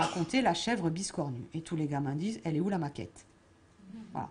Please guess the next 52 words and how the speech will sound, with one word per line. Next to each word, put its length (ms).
Donc 240
là, 160
les 80
gamins, 240
ils 60
savent 280
qu'ils 340
vont 120
y 60
avoir 160
la 80
maquette. 300
Elle 180
commence, 460
elle 80
dit : « 120
Mais 100
c'est 180
quoi, 140
t'as 120
pas 100
résumé 380
l'histoire ? » 480
Ah, 140
bon, 180
alors, 300
c'est 140
l'histoire 440
de 120
blabla. 240
Vous 80
voyez, 220
les 100
gamins, 200
ils 60
sont 160
capables 400
de 80
contrôler 640
leurs 220
apprentissages. 520
C'est 100
ça, 140
l'autorégulation. 800
C'est 120
pouvoir 440
planifier, 640
organiser 640
sa 220
manière 320
de 80
traiter. 360